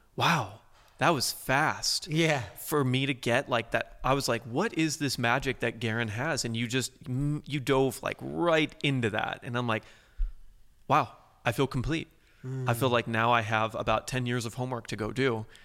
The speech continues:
Speaker 1: on cultivating my garden
Speaker 2: Yeah.
Speaker 1: and setting the map, like we were talking about,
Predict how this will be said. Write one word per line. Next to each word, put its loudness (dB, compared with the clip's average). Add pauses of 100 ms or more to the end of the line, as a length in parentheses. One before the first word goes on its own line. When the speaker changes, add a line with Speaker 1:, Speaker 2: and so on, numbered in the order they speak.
(300)
Speaker 1:
on 0
cultivating 0
my -2
garden -4 (180)
Speaker 2:
Yeah. -6
Speaker 1:
and -4
setting 0 (100)
the -2
map, -2 (160)
like -4
we 2
were 4
talking -2
about, -4